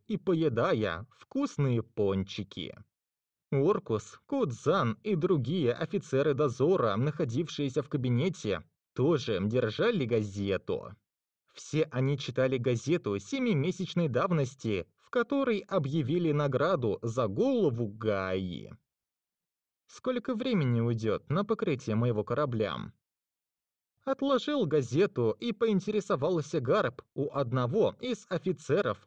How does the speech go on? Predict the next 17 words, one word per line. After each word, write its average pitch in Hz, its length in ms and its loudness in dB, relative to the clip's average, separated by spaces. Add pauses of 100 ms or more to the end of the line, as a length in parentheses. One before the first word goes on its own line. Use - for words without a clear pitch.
(100)
продолжая 135 1040 0
жевать 120 600 -2 (140)
пончик. - 720 -4 (680)
Он 262 240 0
отправился 156 1000 0
на 127 260 0
архипелаг 156 640 -2
Сабаоди, 135 1000 0
чтобы 127 520 0
поймать 160 480 0
Роджера, 139 760 2 (400)
но 277 280 0
этому 196 460 4
ублюдку 131 880 0
опять 160 680 0
удалось 220 520 2
улизнуть. 120 880 0